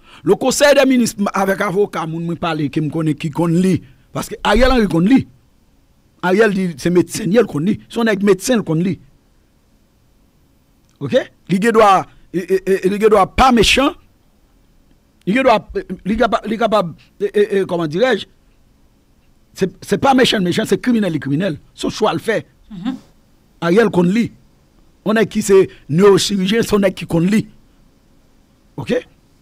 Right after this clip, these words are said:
Speaker 1: Ariel connaît qui l'est, qui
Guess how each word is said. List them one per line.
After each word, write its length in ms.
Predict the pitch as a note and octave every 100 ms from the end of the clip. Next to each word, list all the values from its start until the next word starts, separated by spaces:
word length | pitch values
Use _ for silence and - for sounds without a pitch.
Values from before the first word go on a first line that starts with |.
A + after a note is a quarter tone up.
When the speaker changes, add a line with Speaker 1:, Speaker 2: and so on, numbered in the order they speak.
| _ _ _ _ _ _ _ _ _ _ _ _ _ -
Speaker 1:
Ariel 360 | G#3 G#3 A#3+ A3
connaît 600 | - A3+ G#3 C4 D#4 - _ _ _ _ _ _ _ - - - _ _ _ _ _ _ _ _ _
qui 160 | - C#4
l'est, 240 | C4+ C#4+ B3+ - - _
qui 120 | E4